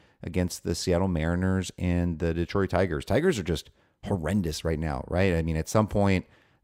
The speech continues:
uh, those guys will get going. Grossman, Meadows, Baez, everyone's just kinda slumping all at the same time. Baez a little better than the rest. Akil Baddoo is a, just, uh, uh, off the map altogether.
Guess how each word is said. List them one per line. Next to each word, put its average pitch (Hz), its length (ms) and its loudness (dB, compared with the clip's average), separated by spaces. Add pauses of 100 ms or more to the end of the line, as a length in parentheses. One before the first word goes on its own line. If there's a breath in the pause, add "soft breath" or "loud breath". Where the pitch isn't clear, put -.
uh, 60 180 -4
those 90 220 0
guys 87 260 0
will 85 80 0
get 78 200 -4
going. 87 380 4
Grossman, 90 560 2
Meadows, 87 540 2
Baez, 82 420 0
everyone's 98 260 0
just - 140 -6
kinda 87 180 -2
slumping 87 460 -2
all 82 180 2
at - 80 -8
the - 60 -14
same 80 200 -2
time. 82 240 -2
Baez 82 260 2
a 82 40 -8
little 82 180 0
better 80 260 0
than 78 120 -2
the 76 80 -2
rest. 78 240 -2 (180 soft breath)
Akil - 180 0
Baddoo 87 440 0
is 73 120 -4
a, 73 60 -6
just, - 340 -10
uh, 82 60 -6 (100)
uh, - 80 -8 (120)
off 82 200 -2
the - 80 -4
map 80 280 -2
altogether. 85 640 0